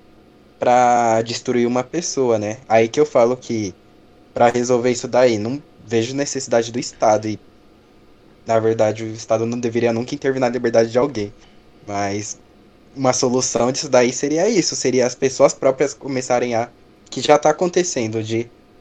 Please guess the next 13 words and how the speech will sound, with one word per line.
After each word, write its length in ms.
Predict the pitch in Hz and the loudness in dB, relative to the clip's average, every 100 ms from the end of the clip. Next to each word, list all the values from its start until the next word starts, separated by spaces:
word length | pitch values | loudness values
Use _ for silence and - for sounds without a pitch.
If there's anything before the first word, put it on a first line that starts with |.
| _ - | _ -8
mesmo 240 | 117 131 | -4 -4
que 140 | 127 135 | -4 -10
pouco, 460 | - 117 139 151 | -6 0 0 0
mas 200 | 147 117 | -2 -2
muitas 260 | 120 123 143 | -2 -8 -8
pessoas 300 | 143 143 135 | -4 -2 -2
tão 120 | 127 | -2
tomando 280 | 123 113 113 | -2 -2 -2
essa 180 | 110 113 | -2 -4
consciência 640 | 117 - 123 104 104 104 | -6 -6 -6 -6 -6 -8
de, 240 | 110 110 - - - _ _ - | -6 -10 -12 -20 -20 _ _ -4
"Nossa, 440 | 113 135 143 123 | 4 4 4 0
isso 680 | 113 117 - 135 123 107 95 | 0 -2 -4 -4 -4 -8 -10